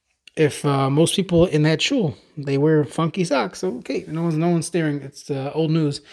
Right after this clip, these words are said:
They have other things to think about. Siv Katan Kuf Yud Zayin, Mistakim Hu Makom, Shenag La Kahanim L'Shal Shel Atalas Apanim, V'Yidein B'Fnim and Atalas, Noisei Kaparov, he's allowed to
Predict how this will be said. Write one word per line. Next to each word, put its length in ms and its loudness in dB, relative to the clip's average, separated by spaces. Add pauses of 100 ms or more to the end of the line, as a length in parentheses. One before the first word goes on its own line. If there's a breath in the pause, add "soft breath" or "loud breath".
(420 loud breath)
They 80 -6
have 100 -6
other 160 -2
things 220 -6
to 100 -8
think 200 -4
about. 320 -6 (320)
Siv 240 0
Katan 260 2
Kuf 100 -4
Yud 140 -2
Zayin, 260 -2
Mistakim 360 -4
Hu 220 0
Makom, 300 0
Shenag 340 0
La 120 2
Kahanim 340 -2
L'Shal 320 -4
Shel 240 -4
Atalas 320 0
Apanim, 540 0 (420 loud breath)
V'Yidein 420 4
B'Fnim 380 -2
and 160 -6
Atalas, 380 -4
Noisei 340 -2
Kaparov, 400 0
he's 140 -4
allowed 320 0
to 400 2